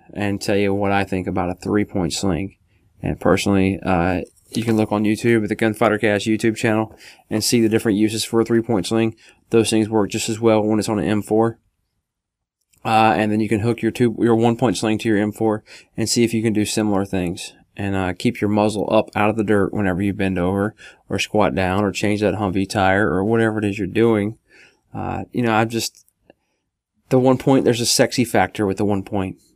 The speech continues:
But, uh, you know, honestly, I'm, as far as utility, I'm, I'm kinda staying with the three point. I, I really am. And this is not something that's happened overnight. I've battled with this for a while, but I'm pretty much decided that, you know what?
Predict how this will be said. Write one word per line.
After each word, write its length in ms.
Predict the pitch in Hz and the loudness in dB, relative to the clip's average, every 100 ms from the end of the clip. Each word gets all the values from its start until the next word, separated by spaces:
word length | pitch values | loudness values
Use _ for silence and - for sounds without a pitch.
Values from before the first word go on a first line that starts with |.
| 135 | -12
But, 180 | - 101 | -2 0
uh, 280 | 95 98 98 - _ _ _ _ _ _ | 0 -4 -6 -12 _ _ _ _ _ _
you 80 | 107 | -4
know, 60 | 76 | -2
honestly, 580 | 98 104 101 107 113 80 | 0 0 0 2 2 2
I'm, 300 | 101 95 - _ _ _ _ - | 0 -4 -10 _ _ _ _ -10
as 100 | - | -2
far 220 | 120 107 | 2 4
as 100 | 101 | 2
utility, 600 | 101 - 104 113 123 - | -2 0 2 2 2 0
I'm, 140 | - - - | -6 -10 -12
I'm 80 | 107 | -12
kinda 460 | - - 104 107 113 | -10 -4 -2 0 -4
staying 400 | - 110 113 123 | -2 -2 0 0
with 80 | |
the 80 | - | -4
three 220 | - 127 | 0 2
point. 320 | 151 185 127 - _ _ - | 2 0 -4 -6 _ _ -4
I, 180 | 104 | 0
I 120 | 92 98 | 2 2
really 400 | 95 104 107 123 | 2 2 2 2
am. 200 | 107 - - - _ | 0 -6 -20 -20 _
And 140 | 123 120 | 0 2
this 160 | 117 | 0
is 180 | 113 - | -2 0
not 400 | 113 113 104 - | 2 4 2 0
something 380 | 120 104 110 107 | -2 -2 0 -2
that's 140 | 98 | -2
happened 280 | 110 104 104 | -4 -2 0
overnight. 480 | 104 113 107 120 - - | 0 0 -2 -4 -8 -6
I've 320 | 101 98 _ - | -6 -6 _ -2
battled 280 | 101 104 110 | 0 0 0
with 100 | 117 | -2
this 120 | 117 | -2
for 160 | - 110 | -2 0
a 40 | |
while, 220 | 110 131 | 2 0
but 140 | 113 104 | 0 -2
I'm 160 | 98 - | -4 -10
pretty 260 | - - 113 | -12 -4 -2
much 160 | 104 113 | 0 -2
decided 440 | 110 113 123 113 | 0 2 4 4
that, 200 | 110 - - _ - - _ - | 0 -2 -8 _ -20 -20 _ -6
you 100 | 90 | 0
know 120 | 110 | 2
what? 240 | 123 - | 2 0